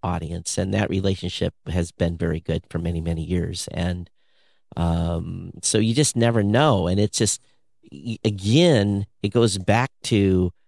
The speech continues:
you have to be there. You have to be creating the content. You don't know who's listening. You don't know who's searching for something. I, I was found more than likely through a Google search, tech show. Yeah,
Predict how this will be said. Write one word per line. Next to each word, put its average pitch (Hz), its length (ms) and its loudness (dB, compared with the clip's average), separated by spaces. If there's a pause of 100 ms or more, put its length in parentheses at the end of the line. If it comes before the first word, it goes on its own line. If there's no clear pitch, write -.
(160)
you 110 140 4
have 123 180 4
to 123 80 0
be 104 180 4
there. 95 180 4
You 92 120 0
have 110 140 2
to - 60 -6
be 104 100 0
creating 92 300 0
the 87 60 -6
content. 87 440 -2
You 90 100 -2
don't 107 240 2
know 90 100 2
who's 90 320 -2
listening. 87 480 -2
You 90 100 -2
don't 101 160 2
know 98 100 0
who's 87 160 0
searching 87 420 -2
for 87 120 -6
something. 85 560 -2 (640)
I, - 160 -6
I 101 120 4
was 95 300 0
found 98 480 2 (680)
more 107 300 4
than 101 160 2
likely 92 340 0
through 92 220 -2
a - 20 -4
Google 92 320 0
search, - 640 -2 (400)
tech 120 220 -2
show. 87 640 0
Yeah, 95 220 0